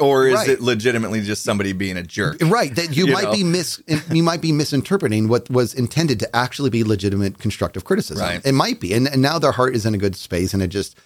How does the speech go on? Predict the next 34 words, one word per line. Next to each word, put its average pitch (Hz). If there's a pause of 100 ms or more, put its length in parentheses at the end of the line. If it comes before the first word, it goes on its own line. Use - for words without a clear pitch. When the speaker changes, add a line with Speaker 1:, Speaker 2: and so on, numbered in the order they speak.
(260)
Speaker 2:
maybe 113
it 101
touched 110
on 98
a 87
sensitive 87
topic 101
or 85
whatever, 92
but 107
Speaker 1:
Mm-hmm. 101 (240)
Speaker 2:
it's -
pretty 147
easy 120
to 92
tell 95
the 78
difference 82
between 87
this 104
is 98
somebody 98
trying 85
to 85
help 101
and 90
this 80
is 87
somebody 80
who's 92
trying 76
to 71
be 71
nasty. 73